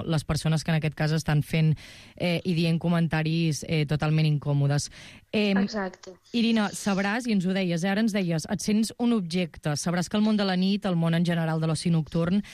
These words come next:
Speaker 1: és un món on es cosifica molt a les dones. I, de fet, a l'inici de la conversa tu em deies, «Potser el meu jefe em va convidar a treballar a aquesta discoteca perquè va veure com vestia».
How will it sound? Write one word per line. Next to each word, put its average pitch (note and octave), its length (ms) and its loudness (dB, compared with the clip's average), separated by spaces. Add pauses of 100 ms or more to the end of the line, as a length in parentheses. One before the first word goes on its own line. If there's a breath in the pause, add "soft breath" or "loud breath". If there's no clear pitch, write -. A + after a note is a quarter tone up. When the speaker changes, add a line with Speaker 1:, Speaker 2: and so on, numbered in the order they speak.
(300 loud breath)
Speaker 1:
és F3 180 0
un A3 120 2
món G#3 200 2
on A#3 100 0 (120)
es F3 120 -4
cosifica F3+ 560 -2
molt D#3+ 460 0
a D3 100 -6
les D3 220 -2
dones. C#3 480 -2 (320 loud breath)
I, F3+ 100 0
de D#3+ 100 0
fet, E3+ 260 -4
a G#3 60 0
l'inici G3+ 320 0
de F#3+ 60 0
la F#3+ 100 0
conversa F#3 600 -2 (240)
tu F#3+ 180 0
em F#3 140 0
deies, D#3 400 -2
«Potser F#3+ 460 -4
el F#3+ 120 0
meu F#3+ 180 2
jefe G3+ 520 -4
em G#3 240 0
va D#3 280 0
convidar F3 520 0
a E3+ 40 -2
treballar D#3 320 0
a D#3 60 0
aquesta E3 280 -2
discoteca E3 580 -2
perquè E3+ 280 -2
va D3+ 100 0
veure E3 220 0
com F3+ 220 0
vestia». D#3 480 -2